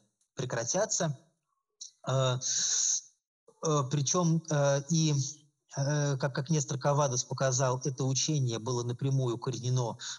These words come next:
в учении Федора Мопсуистийского, э, о том, что в будущем веке, э, ми-, э, не-, недостатки этого мира будут исправлены.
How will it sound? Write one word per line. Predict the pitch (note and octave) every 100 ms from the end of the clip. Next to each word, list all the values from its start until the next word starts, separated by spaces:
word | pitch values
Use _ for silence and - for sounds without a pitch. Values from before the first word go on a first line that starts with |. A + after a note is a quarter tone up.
| -
в | B2 A#2+ B2+
учении | C3+ - C3+ B2
Федора | A2 C3 B2 A#2
Мопсуистийского, | A#2 - B2+ B2 - F#3+ F#3+ - G3 G3 G3+
э, | - _ _ -
о | D3 D3 C#3+ C#3+ - C#3 -
том, | D3+ C#3+
что | C#3 - C3+
в | A#2+
будущем | C#3 C3 - C3+
веке, | B2 C3 B2+ B2+ A#2 A2+ - - - -
э, | B2+ A#2+ A#2 A#2 A2 _ _ _ _ _ _ - - - - - - -
ми-, | B2+ C3+ D3
э, | C#3 B2 A#2 A2+ A2
не-, | B2 C3 C#3 C3+
недостатки | C#3 C3 C3 - C3+ -
этого | C3 C3 C3
мира | C3+ B2+
будут | A#2 B2 A#2+ B2
исправлены. | - - C3+ B2+ A#2+ A#2 A2 A2